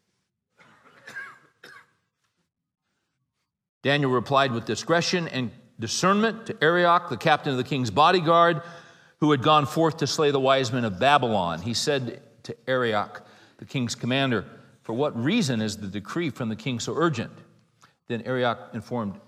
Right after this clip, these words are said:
Daniel about the matter. So Daniel went in and requested of the king that he would give him time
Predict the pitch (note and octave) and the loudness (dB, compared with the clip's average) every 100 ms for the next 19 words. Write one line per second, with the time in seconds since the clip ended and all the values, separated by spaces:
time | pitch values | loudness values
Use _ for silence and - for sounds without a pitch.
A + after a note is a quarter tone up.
0 | A2 A#2+ A#2 G#2 G2+ G2+ G2 G2 A#2 F2+ | -8 -6 -4 -4 -2 -4 -6 -4 -2 -2
1 | E2+ - - B2 G#2 B2 E3 F#3 C3+ A2 | -6 -12 -10 -8 -6 -4 -4 -4 -2 -2
2 | A2 A#2 G#2 G2 D#3+ E3 - B2+ G#2 - | -2 -4 -6 -6 -4 -4 -6 -8 -8 -10
3 | - D3 A2 A2 G#2+ C3 A#2 G#2 A#2 A2 | -8 -6 -4 -4 -4 -4 -4 -4 -6 -6
4 | G#2+ F#2+ D3+ C#3+ A2+ | -8 -6 -4 -2 -2